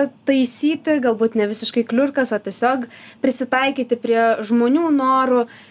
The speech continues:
Labiausiai crazy, nu, tiesiog labiausiai crazy idėja, klien-, su kuria klientas atėjo pas tave ir sako: „Noriu, vat,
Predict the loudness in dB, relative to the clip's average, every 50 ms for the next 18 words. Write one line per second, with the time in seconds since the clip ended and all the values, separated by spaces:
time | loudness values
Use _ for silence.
0 | -20 -20 -20 _ _ _ _ -2 -2 -2 0 0 0 2 0 0 -2 0 0 0
1 | 0 0 0 0 2 2 2 2 0 0 0 0 0 2 2 2 0 -2 -4 -10
2 | _ -20 _ _ _ _ _ _ _ _ _ _ _ _ _ _ _ -2 0 0
3 | 2 2 0 0 -2 0 0 0 0 0 -2 -4 -12 -20 -12 -4 -2 0 0 2
4 | 2 2 2 0 0 -2 -4 -4 -2 0 0 2 2 2 0 0 0 0 0 0
5 | 0 0 0 0 0 0 2 2 2 0 0 0 -2 -4 -4 -4 -2 0 2 2
6 | 2 2 0 0 -2 -4 -4 -2 0 0 0 0 0 0 2 2 2 2 0 0
7 | 0 -2 -2 -2 -2 0 2 2 2 0 0 -4 -8 -6 -6 -4 -2 0 0 0
8 | 0 -2 -2 -2 -2 -2 -2 -2 0 2 2 2 2 2 2 0 0 0 -2 -2
9 | -4